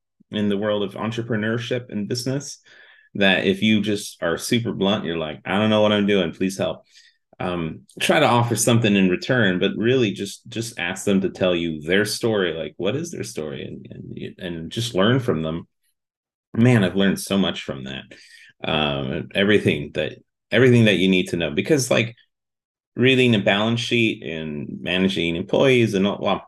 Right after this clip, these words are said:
individually managing is tough, but all the technical stuff and the paperwork is easy, but it's just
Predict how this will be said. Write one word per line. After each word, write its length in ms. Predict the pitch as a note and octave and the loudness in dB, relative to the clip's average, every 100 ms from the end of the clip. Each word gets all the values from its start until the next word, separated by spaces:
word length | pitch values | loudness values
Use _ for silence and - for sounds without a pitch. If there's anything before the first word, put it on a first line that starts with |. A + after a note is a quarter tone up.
| - | -10
individually 540 | F#2+ F2+ F2 E2 D2+ | -4 -2 -4 -2 -4
managing 480 | D2 D2 D#2 - D#2 | -4 -10 -10 -10 -6
is 160 | E2 - | -6 -2
tough, 260 | G2 - - | -2 -2 0
but 220 | F#2+ - - - - _ | 0 0 -10 -20 -20 _
all 140 | - | 0
the 160 | D3 C3+ | 2 2
technical 460 | C3+ C3 C3+ C3 A#2+ | 2 2 2 0 -4
stuff 340 | - B2+ B2 | 0 0 0
and 80 | G2+ | -2
the 60 | |
paperwork 600 | G2+ A#2+ A2+ A#2 A2 G#2 | -2 0 0 0 -2 -2
is 160 | F#2+ D2+ | -4 -6
easy, 480 | E2+ F#2+ E2 D#2 - _ _ _ _ _ | -4 -4 -4 -6 -8 _ _ _ _ _
but 400 | - F#2+ F2 - | -8 -2 -2 -2
it's 280 | F#2 F#2+ - | -2 -2 -4
just 420 | - G2+ F#2 - | -2 -2 -2 -8